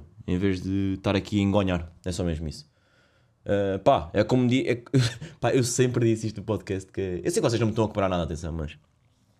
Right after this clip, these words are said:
eu sempre disse isto no podcast, que é, às vezes não vou cumprir, e a piada tá aí, é tipo, às vezes cumpro, outras vezes não cumpro. Mas, pá, se calhar vou-me inscrever no Casados no Paraíso. Foda-se. <laughs>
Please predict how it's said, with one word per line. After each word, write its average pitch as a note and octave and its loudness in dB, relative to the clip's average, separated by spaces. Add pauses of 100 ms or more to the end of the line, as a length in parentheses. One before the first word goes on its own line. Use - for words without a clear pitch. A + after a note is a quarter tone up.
(240)
eu G#2+ 0
sempre A2 2
disse G#2+ 0
isto G#2 0
no G2 0
podcast, G2+ -2
que G#2 -2
é, F#2+ -8 (280)
às D#3 4
vezes D3 2
não D#3+ 2
vou D3+ 2
cumprir, A#2 -2
e A#2+ 2
a A#2 4
piada A#2+ 2
tá A#2 -2
aí, G#2 -2
é G2 -6
tipo, - -14 (180)
às G2 -2
vezes A2 -2
cumpro, A#2+ -4
outras A2+ -6
vezes A2+ 2
não G#2 -2
cumpro. D#2 -10 (720)
Mas, G2 0
pá, - -6 (1200)
se - -16
calhar B2+ 6
vou-me C#3 6
inscrever A2+ 2 (100)
no F#2 0 (400)
Casados G2+ 4
no G2+ 2
Paraíso. F2 2
Foda-se. - -4
<laughs> - 2